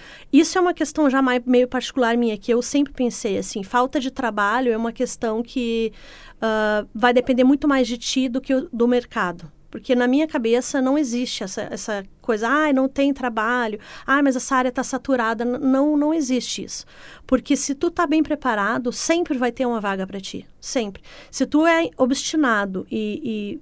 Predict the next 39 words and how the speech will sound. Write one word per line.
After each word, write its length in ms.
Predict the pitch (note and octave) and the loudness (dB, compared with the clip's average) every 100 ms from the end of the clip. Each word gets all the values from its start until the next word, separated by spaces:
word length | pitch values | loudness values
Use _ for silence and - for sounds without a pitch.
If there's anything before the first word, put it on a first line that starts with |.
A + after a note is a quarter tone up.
| - | -12
vai 340 | F#3+ A#3+ C4 | 0 4 4
atrás 680 | D4+ D4+ B3 A3+ B3 - - - | 2 0 -2 -2 -4 -8 -12 -10
e 80 | G3 | -10
corre 380 | G3 B3+ C4+ C#4+ | 0 2 2 0
e 120 | B3+ | 2
não 240 | B3 C4 C#4+ | 4 2 0
se 200 | - A#3 | -4 -10
desanima 520 | A3 C4 A3+ A#3+ B3+ | -4 -2 2 2 2
na 80 | A3+ | -2
primeira 420 | A#3+ G#3+ A3 G#3 | -4 -2 -2 -4
falha 480 | - G#3+ G#3 A#3+ A#3+ - - - | -4 -2 0 0 -2 -6 -20 -2
ou 120 | A3 | 2
no 100 | A3 | 2
primeiro 400 | G3 A3 A3 G#3+ | 0 -2 -2 -2
não, 300 | G3+ G3+ B3+ | -4 -2 -4
sempre 480 | - - E4 F4+ F4+ | -4 -2 -2 0 -2
vai 160 | E4 | -2
ter 180 | D#4+ C#4+ | 0 0
o, 160 | C#4 C4+ - | 0 0 0
um 220 | C4+ C4 | 2 4
lugar 260 | B3+ A#3+ | 2 0
ao 80 | A#3+ | 0
sol. 360 | B3 G#3+ E3+ F#3 | -4 -4 -4 -6
Sempre. 460 | - - A#3 F#3+ - - - - - | -6 -2 -2 -4 -14 -20 -20 -4 0
Então, 240 | B3+ C#4+ | 2 4
aqui 340 | C#4+ C#4 D#4 F4 | 4 2 2 4
é 40 | |
a 40 | |
mesma 300 | F#4 F#4+ G#4+ | 2 -2 -4
coisa. 520 | G#4+ D#4 B3+ G#3+ G3 F#3+ - | -4 2 2 2 -2 -8 -4
Ah, 200 | A3+ G#3+ | -2 0
e 100 | C4 | 2
eu 100 | C4 | 4
acredito 520 | D4+ E4 C#4 C4+ C#4 | 2 0 -2 -2 -4
que 100 | C#4+ | -6
depois, 460 | B3 B3 - A3+ A3 | -2 -2 0 -2 -2
quando 240 | A#3 A3 | -4 -6
tu 100 | G3 | -8
consegue 680 | A3+ A3+ G#3+ - A3 G#3+ G3 | -8 -6 -6 -2 -2 -2 -6